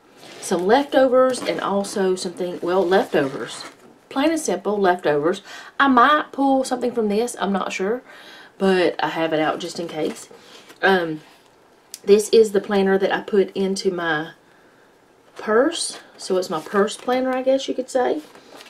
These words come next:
And, um, it's where I do all of my things whenever, like, grocery lists and menu plan and things like that. But what I'm trying to find right now in this book, in my reusable sticker book, is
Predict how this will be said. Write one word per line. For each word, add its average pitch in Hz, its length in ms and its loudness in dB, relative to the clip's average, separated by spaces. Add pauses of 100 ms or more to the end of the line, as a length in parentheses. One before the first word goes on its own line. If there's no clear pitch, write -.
(360)
And, 196 540 0
um, 180 460 -6 (640)
it's - 160 -14
where 196 280 4
I 190 80 -4
do 208 380 -2
all 202 220 0
of 196 120 0
my 190 400 0 (880)
things 240 360 6
whenever, 196 460 2 (300)
like, - 180 -6
grocery 269 440 4
lists 240 500 2
and 190 200 -4
menu 262 300 2
plan 233 320 -2
and 208 60 -6
things 214 220 -6
like - 160 -6
that. 170 280 -8 (480)
But - 180 -4
what 240 120 6
I'm 262 100 2
trying 254 300 4
to 233 60 0
find 196 380 0
right 185 200 -2
now 196 500 2
in 190 200 0
this - 260 -4
book, 196 480 0
in 170 140 -4
my 160 80 -4
reusable 196 560 -2
sticker 196 300 -2
book, 170 280 2 (680)
is 196 280 6